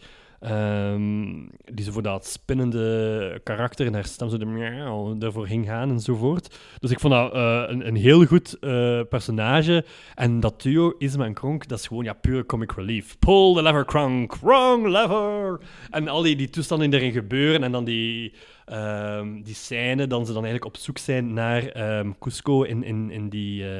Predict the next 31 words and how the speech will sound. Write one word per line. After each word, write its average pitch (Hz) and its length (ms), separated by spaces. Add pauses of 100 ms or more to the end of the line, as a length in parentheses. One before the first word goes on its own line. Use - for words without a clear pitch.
taverne 113 400
waar 127 80
dan 123 120
ze 123 100
dan 117 200
zitten. 127 400 (680)
Dat 101 120
is - 120
zo 143 180
goed 139 180
gemaakt 104 520
eigenlijk. 123 600
Ehm, 101 580 (300)
en 131 100
je 131 40
hebt 180 120
toch 135 260
op - 140
een 160 140
of 175 80
andere 151 280
manier 127 260
ook 151 120
een - 60
soort - 160
van 117 100
sympathie, 120 640
want 113 380 (120)
Cusco - 300
is 127 100
eigenlijk 117 260